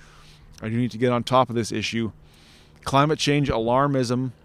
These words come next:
versus reasonable, rational things that we can do, uh, to,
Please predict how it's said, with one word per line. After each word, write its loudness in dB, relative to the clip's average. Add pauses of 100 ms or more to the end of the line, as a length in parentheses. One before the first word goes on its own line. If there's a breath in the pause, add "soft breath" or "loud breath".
(960)
versus 2
reasonable, 0
rational -2 (200 soft breath)
things 0
that -6
we -6
can -8
do, -4 (420 soft breath)
uh, -6 (460)
to, -2